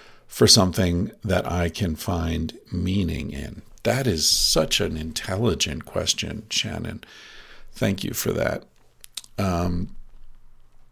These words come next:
my response,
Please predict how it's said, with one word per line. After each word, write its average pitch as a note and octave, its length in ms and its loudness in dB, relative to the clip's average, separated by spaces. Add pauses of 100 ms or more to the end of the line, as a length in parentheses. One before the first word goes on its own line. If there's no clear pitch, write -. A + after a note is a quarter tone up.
(2500)
my B2 520 12
response, C#3+ 1400 10